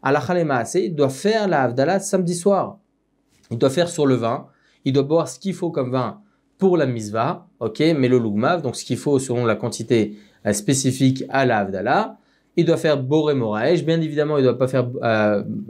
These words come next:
boré atzé bessamim ou miné ou isbe bessamim, parce qu'encore une fois, Tisha B'Av, ça raconte tout le monde de ne pas sentir des encens.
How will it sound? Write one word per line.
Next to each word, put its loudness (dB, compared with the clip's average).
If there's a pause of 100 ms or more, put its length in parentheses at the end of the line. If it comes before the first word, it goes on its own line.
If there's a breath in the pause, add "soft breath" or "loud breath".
boré 2
atzé -6
bessamim -6
ou -4
miné 0
ou 0
isbe 0
bessamim, 0 (360 loud breath)
parce -8
qu'encore 2
une 0
fois, 0
Tisha -2
B'Av, 0
ça -6
raconte -8
tout -6
le -2
monde 0 (200 loud breath)
de 0
ne 2
pas 0
sentir -4
des 0
encens. 0